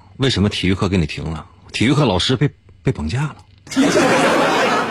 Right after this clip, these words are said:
我去解救体育老师去了，结果呢，按地址去之后，发现三个房间，每个房间里边都出现一个女老师。<laughs> 第一个屋里边出的是英语老师，刚刚毕业的一个大学生，那个身材长得怎么那么，怎么那么，怎么那么好？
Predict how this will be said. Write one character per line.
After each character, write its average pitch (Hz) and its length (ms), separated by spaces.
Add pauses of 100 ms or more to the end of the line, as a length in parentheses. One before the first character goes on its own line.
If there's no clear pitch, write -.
(560)
我 190 160
去 254 140
解 131 220
救 240 120
体 - 140
育 101 80
老 85 180
师 85 200
去 76 100
了， 71 140
结 180 160
果 98 180
呢， 98 60
按 170 160
地 185 120
址 - 120
去 139 160
之 - 160
后， 143 80
发 139 160
现 151 120
三 151 280
个 127 80
房 82 200
间， 85 220 (460)
每 127 160
个 190 80
房 165 160
间 156 120
里 131 60
边 110 160
都 127 160
出 123 180
现 117 200
一 110 40
个 117 200 (420)
女 117 140
老 92 160
师。 71 380
<laughs> - 40 (2000)
第 208 80
一 226 100
个 220 80
屋 196 140
里 170 80
边 156 140
出 185 100
的 190 100
是 180 140
英 185 240
语 175 80
老 110 160
师， 107 160
刚 156 160
刚 160 160
毕 175 80
业 160 120
的 117 40
一 123 40
个 156 80
大 139 140
学 135 120
生， 131 160
那 147 80
个 135 40
身 160 200
材 151 120
长 92 160
得 98 60
怎 92 140
么 95 60
那 196 100
么， 220 180
怎 101 160
么 107 80
那 202 80
么， 208 80
怎 98 220
么 92 80
那 240 80
么 240 120
好？ - 240